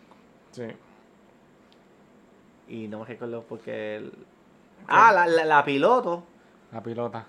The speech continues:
Speaker 2: Que la pilota tuvo que, eh, tuvo que esperar por, por, tuvo que ir a recoger la hija.
Speaker 1: Sí.
Speaker 2: Y por su culpa fue que el rey entró y mató a, la mató.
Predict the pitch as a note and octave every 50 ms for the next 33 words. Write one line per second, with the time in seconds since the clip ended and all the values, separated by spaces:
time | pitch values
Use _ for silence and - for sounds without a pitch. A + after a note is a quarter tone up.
0 | _ _ _ - F#3 - - D#3+ D3+ C#3+ C3+ D3 D3 D3 F3+ G#3 A3 F#3+ E3+ D#3+
1 | D#3+ - - _ _ _ - D#3+ D#3 D#3+ F3 F3 F3+ G3+ G#3 - - - - -
2 | _ - D#3+ D3 - - - - - - - D#3 D#3 F3+ G3 F#3+ - G#3 G3 F#3
3 | F3+ E3 D3+ C#3+ - - _ _ _ _ _ _ _ _ _ _ _ _ _ _
4 | _ _ _ _ _ - - - E3 D#3+ D3+ - - D#3+ C#3+ C#3+ D3+ D#3+ D3+ -
5 | G3+ G3+ G3 F#3+ F#3 - - F3+ F3 E3 D#3+ D#3 D3+ D3 B2+ A#2+ - C#3+ C#3+ D#3
6 | D#3 - F3 F3 G3 G#3 F#3+ F#3 F3 C#3+ C#3+ C3 A#2+ C#3+ D3+ D#3+ D#3+ D#3 D#3+ F#3
7 | A3 A3+ F#3+ D#3 D3+ C3+ C3 - - _ _ _ _ _ _ _ _ _ _ -
8 | - C3 B2 A2+ G#2+ - _ D3 D3 C#3 C#3+ E3 D3 C#3 - C#3+ C3 A#2+ C#3+ D#3
9 | D3+ F3+ F3 F3 - G3 G#3 F#3+ - - - D#3+ D#3 D3 C3 C#3 C3 A#2+ B2 -
10 | - D#3+ F#3 G3 F#3+ - F#3 F#3 F3+ F3+ - A3 A3 A3 G3 F3+ F3 F3 F3+ -
11 | _ _ _ _ _ _ _ _ - C3+ C#3 C3+ B2+ B2 A2+ A#2+ A#2+ B2 C3 C#3+
12 | C#3+ C#3+ C#3+ C#3 - - B2+ B2 A#2+ A2+ A2 A2 - D3 F#3